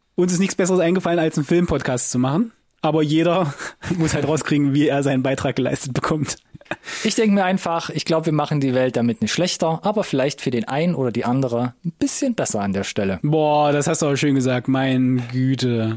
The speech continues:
Speaker 2: <laughs>
Speaker 1: das trieft ja herrlich. Love it.
Speaker 2: Ja, vielleicht soll ich hobbymäßig so ein bisschen so Postkartensprüche mir ausdenken oder sowas. Oder so Poster-Slogans.
Speaker 1: Ja, ja,
Speaker 2: Das wär
Speaker 1: ja,
Speaker 2: vielleicht noch ein
Speaker 1: ja.
Speaker 2: Standbein.
Speaker 1: Ja, ja. Etsy. Etsy Store.
Speaker 2: Zum Beispiel.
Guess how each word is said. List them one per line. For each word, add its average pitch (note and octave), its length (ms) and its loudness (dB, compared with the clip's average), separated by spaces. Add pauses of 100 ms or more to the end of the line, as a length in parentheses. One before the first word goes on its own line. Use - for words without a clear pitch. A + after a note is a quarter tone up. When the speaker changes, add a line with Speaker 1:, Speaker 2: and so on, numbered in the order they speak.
Speaker 2:
<laughs> - 80 -4
Speaker 1:
das C3 260 0
trieft D#3 420 -2
ja B2 200 0
herrlich. B2 680 -2
Love D#3+ 300 2
it. - 200 -6 (180)
Speaker 2:
Ja, D3 200 0
vielleicht C3+ 460 -2
soll D3 120 2
ich C#3 200 -2
hobbymäßig D3 480 0
so C3 80 -2
ein B2+ 80 0
bisschen B2+ 300 0
so A2 120 -2
Postkartensprüche A2 840 -2
mir G2 140 2
ausdenken G#2 420 -2
oder G2 160 -2
sowas. G2 320 -4
Oder G#2+ 120 -2
so G#2 100 -4
Poster-Slogans. A2 920 -2
Speaker 1:
Ja, A#2 80 -2
ja, B2 280 -4
Speaker 2:
Das - 160 -8
wär B2 80 0
Speaker 1:
ja, A#2 60 -2
Speaker 2:
vielleicht A2 260 -2
noch G#2+ 80 2
ein A2 40 0
Speaker 1:
ja. A#2 40 -2
Speaker 2:
Standbein. G#2 560 -2 (420)
Speaker 1:
Ja, A#2+ 140 -2
ja. C#3 340 -2 (140)
Etsy. B2 440 -2 (140)
Etsy C#3+ 280 -2
Store. G#2+ 400 -4
Speaker 2:
Zum G#3 120 2
Beispiel. A#2+ 440 -2